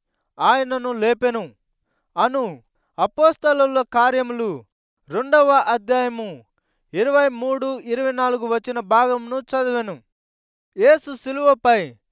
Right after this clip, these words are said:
మన పాపముల కొరకు మరణించెను. లిమేయి యొక్క స్నేహితుడు, అయితే దేవుడు మన ఎడల తన ప్రేమను వెల్లడిపరుచుచున్నాడు. ఎట్లనగా, మనమింకను పాపులమై ఉండగానే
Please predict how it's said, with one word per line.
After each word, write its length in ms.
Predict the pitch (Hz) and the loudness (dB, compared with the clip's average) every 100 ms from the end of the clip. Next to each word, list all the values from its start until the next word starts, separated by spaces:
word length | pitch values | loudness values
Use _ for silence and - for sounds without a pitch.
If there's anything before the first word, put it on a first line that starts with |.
| _ _ - | _ _ -8
మన 180 | 190 233 | -6 -4
పాపముల 580 | 254 269 302 302 285 | 2 2 2 -4 -4
కొరకు 640 | 269 254 240 240 240 202 120 _ _ _ _ | -2 0 -2 -2 -8 -8 -12 _ _ _ _
మరణించెను. 840 | 160 226 262 254 233 240 202 127 _ _ _ _ _ _ 151 | -2 -2 -2 -8 -6 -6 -6 -14 _ _ _ _ _ _ -10
లిమేయి 500 | 208 294 339 320 285 | -8 2 2 4 0
యొక్క 280 | 262 247 | -2 -2
స్నేహితుడు, 840 | 240 226 247 277 233 247 226 170 113 _ _ _ _ _ _ - | -6 -4 0 0 -2 -6 -4 -6 -8 _ _ _ _ _ _ 0
అయితే 360 | 226 226 262 | 0 2 0
దేవుడు 760 | 247 190 285 302 269 226 175 113 _ _ _ | 0 4 4 4 0 -6 -10 -14 _ _ _
మన 220 | 156 214 | -6 -2
ఎడల 680 | 277 277 262 247 233 196 123 _ _ _ - | 2 2 2 2 0 0 -4 _ _ _ -8
తన 140 | 196 | -6
ప్రేమను 540 | 226 - 240 262 269 254 | -6 -4 -2 -2 -4 -6
వెల్లడిపరుచుచున్నాడు. 1300 | 214 233 254 247 220 247 247 226 - 226 220 202 147 _ _ _ _ - | -4 -2 -2 -2 -2 -4 -4 -12 -14 -4 0 0 -2 _ _ _ _ -8
ఎట్లనగా, 720 | 190 - 240 233 220 226 240 _ _ _ _ | -8 -2 -4 -2 0 0 0 _ _ _ _
మనమింకను 720 | 151 196 220 247 277 285 269 254 | -6 -4 -4 -8 -2 -2 -2 -4
పాపులమై 800 | - 220 254 262 247 254 233 220 | 0 0 0 -4 -6 -4 -4 -6
ఉండగానే 720 | 233 233 233 220 214 175 | -4 -2 0 -2 -6 -8